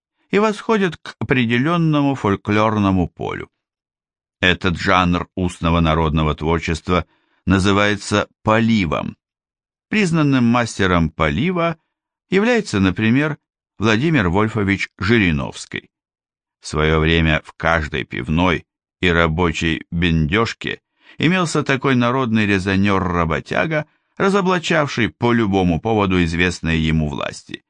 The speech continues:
от сменного нормировщика до предсовмина Косыгина. Вот и профессор свой полив начинает не с критики чистого разума, а с калош. Чисто персонаж Зощенко.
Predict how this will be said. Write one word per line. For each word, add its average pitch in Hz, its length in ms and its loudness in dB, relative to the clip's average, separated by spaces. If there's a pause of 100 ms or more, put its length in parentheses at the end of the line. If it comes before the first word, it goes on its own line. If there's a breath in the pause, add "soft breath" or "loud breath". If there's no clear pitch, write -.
(380 soft breath)
от 123 200 0
сменного 107 640 2
нормировщика 131 840 -2
до 104 200 0
предсовмина 95 880 0
Косыгина. 58 640 -8 (720)
Вот 254 220 -4
и 285 80 0
профессор 165 760 -2
свой 120 400 0
полив 123 460 0
начинает 87 640 0
не 82 200 2
с - 80 -6
критики 80 520 -4
чистого 82 520 -2
разума, 60 480 -6 (380)
а 165 120 0
с - 140 -6
калош. 143 680 -2 (720)
Чисто 151 560 -2
персонаж 101 680 0
Зощенко. 71 720 -6